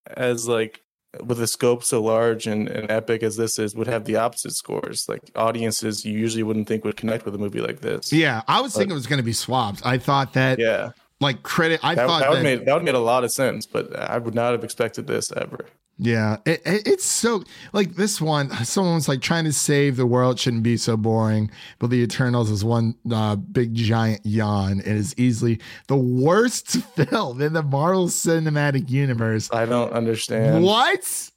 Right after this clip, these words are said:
Speaker 2: Not at all. I, it is a very contained story. You know, they do make references here and
Speaker 1: Have
Speaker 2: there.
Speaker 1: they, have they seen the first two Thor movies?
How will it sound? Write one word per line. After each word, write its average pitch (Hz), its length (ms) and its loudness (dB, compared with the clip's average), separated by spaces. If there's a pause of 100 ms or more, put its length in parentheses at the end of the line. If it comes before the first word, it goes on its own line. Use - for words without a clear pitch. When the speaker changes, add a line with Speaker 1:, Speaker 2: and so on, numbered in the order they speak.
(200)
Speaker 2:
Not 180 380 4
at 208 140 2
all. 180 180 0
I, 214 140 2
it 233 100 2
is 285 160 2
a 240 60 0
very 170 320 4
contained 165 500 0
story. 151 380 0
You 135 80 4
know, 127 100 2
they 123 220 0 (260)
do 127 240 4
make 127 400 0
references 110 760 -2
here 123 300 -2
and 117 180 0
Speaker 1:
Have 123 140 0
Speaker 2:
there. 165 180 4
Speaker 1:
they, 196 100 -2
have 127 140 -2
they 160 160 2
seen 151 420 0
the 147 80 0
first 139 320 0
two 147 140 -2
Thor 135 240 0
movies? 147 500 -4